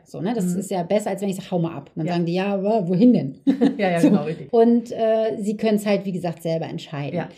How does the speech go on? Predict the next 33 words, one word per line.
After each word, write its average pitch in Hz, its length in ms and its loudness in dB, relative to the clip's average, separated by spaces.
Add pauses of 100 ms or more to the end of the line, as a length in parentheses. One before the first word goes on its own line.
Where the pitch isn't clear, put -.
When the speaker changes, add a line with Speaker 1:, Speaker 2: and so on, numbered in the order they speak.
(640)
Speaker 1:
Und 220 180 4
mir 226 120 6
ist 233 60 6
auch 196 60 4
egal, 185 200 0
ob 175 100 0
sie 185 80 -12
sitzen 190 300 -2
oder 160 100 -4
platzen. 175 480 -6
Speaker 2:
Mhm. 175 40 -2
Speaker 1:
Dann 269 180 2
habe 277 100 -2
ich 269 80 -4
noch 262 120 -2
ein 202 140 -6
Deckensignal, 208 600 -4
das 185 160 -6
benutze 185 260 -10
ich 180 120 -10
halt 165 360 -4
in 175 120 -2
der 160 100 -2
Therapiehundearbeit 226 920 0
Speaker 2:
Ja. 220 60 -8
Speaker 1:
zum 220 180 -6
Beispiel. 202 560 -4 (440)
Ähm, 185 420 -2
und 185 200 -4
da 220 140 0
ist 226 180 -6
es - 140 -12
so, 214 260 4